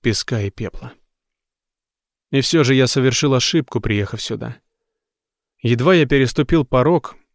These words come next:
на меня с новой силой обрушилось осознание беды. Здесь все осталось так, как было, когда мы торопливо уехали. Открытые конторские книги, в которых Валентайн делал свои заметки,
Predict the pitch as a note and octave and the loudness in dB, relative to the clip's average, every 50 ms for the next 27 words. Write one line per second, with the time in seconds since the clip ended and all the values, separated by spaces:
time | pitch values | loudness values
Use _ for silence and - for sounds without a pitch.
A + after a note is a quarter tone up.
0 | _ _ _ _ _ _ - G#2+ G#2+ A2 A#2 A#2+ A#2+ - - C3+ C3 B2 B2 A#2+ | _ _ _ _ _ _ -4 -2 0 2 2 2 2 2 2 2 4 4 4 2
1 | - - - E3+ D#3+ C#3+ C3 B2 A#2 A#2 B2+ C#3 C3 - - B2+ B2 A2 - - | 2 0 0 0 2 2 2 2 2 2 0 0 0 0 0 0 0 0 -2 -6
2 | - - _ _ _ _ _ _ _ - C3 A#2+ - - B2+ A#2 G#2+ B2 B2 A#2+ | -12 -16 _ _ _ _ _ _ _ -4 -2 -2 0 0 0 2 2 2 2 2
3 | A#2 A#2 A2+ A2+ A2 A2+ A#2 A2+ A2+ G#2 G#2+ G2 E2 D#2 - _ _ _ _ _ | 2 2 0 0 0 0 0 -2 0 -2 -4 -6 -6 -8 -14 _ _ _ _ _
4 | _ _ _ _ _ _ _ _ _ _ _ _ _ _ _ _ _ _ _ _ | _ _ _ _ _ _ _ _ _ _ _ _ _ _ _ _ _ _ _ _
5 | _ _ C#3 A#2 A2+ C3 D3 C#3+ C3 - - - C3 A#2+ A2+ - - C#3 B2+ A#2+ | _ _ -4 -2 0 2 2 0 0 -2 -2 0 0 0 0 0 0 0 0 0
6 | A2 - - - C3 A2+ - - - B2 A2+ A2 A#2 A#2+ C#3+ D3 C#3+ A#2+ G#2+ - | 0 0 0 0 0 0 0 0 0 0 0 0 -2 0 2 2 2 2 0 -2
7 | - A2+ A2 A#2 A2+ A2 G#2+ A2 G#2+ - A2 G#2+ G2+ - A2 A2 G#2 G#2+ G#2+ G#2+ | -4 -4 -2 -2 0 0 0 0 -2 -2 -2 -2 -2 -2 -2 -2 -2 -2 -2 -2
8 | A2 A2 G#2 - - - B2+ A#2+ - _ _ _ _ _ _ _ _ _ _ _ | -2 -4 -6 -6 -10 -14 -16 -16 -18 _ _ _ _ _ _ _ _ _ _ _
9 | _ _ _ _ _ _ _ _ _ _ _ _ _ _ _ _ _ _ _ _ | _ _ _ _ _ _ _ _ _ _ _ _ _ _ _ _ _ _ _ _
10 | _ _ _ - B2 A#2 - - F3+ F3+ E3+ - B2+ A2+ - A2 G#2 G2+ - B2 | _ _ _ -4 -4 -4 0 2 2 2 4 2 2 2 2 0 -2 0 0 0
11 | A#2 - - - A#2 G#2+ - - A#2+ C3 D3 D3+ C3 A#2 - - A#2 - B2+ A#2 | 0 -2 -2 -4 -4 -4 0 0 2 2 2 2 2 0 0 -2 -4 -2 0 0
12 | A#2 - - A#2+ A2+ A2+ A2 G#2+ - - A#2+ A#2+ A#2 A2+ A2 A2 A#2 A#2 A2+ G#2+ | 0 0 0 0 0 0 0 0 2 2 2 2 2 2 2 2 2 2 2 0
13 | - - A#2+ A2+ A2 G#2+ A#2+ A#2 A#2 A#2 A2+ G#2+ - - A2 A2 | 0 0 0 0 2 0 0 0 0 0 0 -2 -4 -8 -12 -12